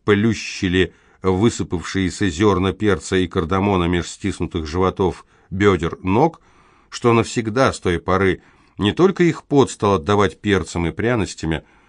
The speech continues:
но и прочие телесные жидкости приобрели запах и даже вкус того, что они втерли тогда в свою кожу, что растворилось в их любовных соках,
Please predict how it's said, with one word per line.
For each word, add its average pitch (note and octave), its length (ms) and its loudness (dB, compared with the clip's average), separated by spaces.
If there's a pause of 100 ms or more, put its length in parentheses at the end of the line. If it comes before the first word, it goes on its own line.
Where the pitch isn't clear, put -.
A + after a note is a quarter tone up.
(160)
но B2 160 4
и C#3+ 80 6
прочие C#3 440 2
телесные F2+ 480 -2
жидкости C#3+ 500 -4
приобрели F#2 560 2
запах G2+ 440 0
и A2 40 -2
даже F2+ 280 -2
вкус - 420 -6
того, F2 340 0
что A2 180 -4
они G#2 160 -2
втерли F#2+ 440 -2
тогда E2+ 340 -4
в - 80 -12
свою D#2 260 -6
кожу, G#2+ 420 -2 (400)
что - 220 0
растворилось A#2+ 640 0
в C3 80 0
их B2 120 -2
любовных G#2 520 2
соках, F#2+ 440 -2